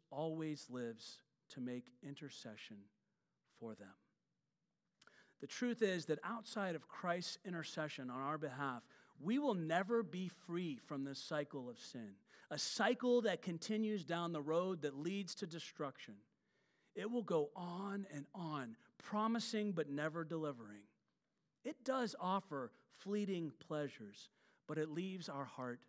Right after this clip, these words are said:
our hearts empty, anxious, and distressed.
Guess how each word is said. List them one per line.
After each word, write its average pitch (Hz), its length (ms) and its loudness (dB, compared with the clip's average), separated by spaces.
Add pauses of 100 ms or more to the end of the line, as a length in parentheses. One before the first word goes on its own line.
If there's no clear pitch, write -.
(640)
our 123 120 -6
hearts 123 380 -6 (140)
empty, 147 500 -2 (460)
anxious, 139 500 -6 (840)
and 120 180 -6
distressed. - 760 -10